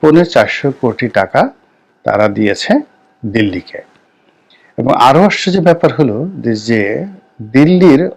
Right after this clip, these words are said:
অভ্যন্তরীণ রাজনীতিতে এই টাকা খরচ করার কোনো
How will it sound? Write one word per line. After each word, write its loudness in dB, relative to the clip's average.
অভ্যন্তরীণ 2
রাজনীতিতে 0
এই 2
টাকা 2
খরচ 2
করার 2
কোনো 6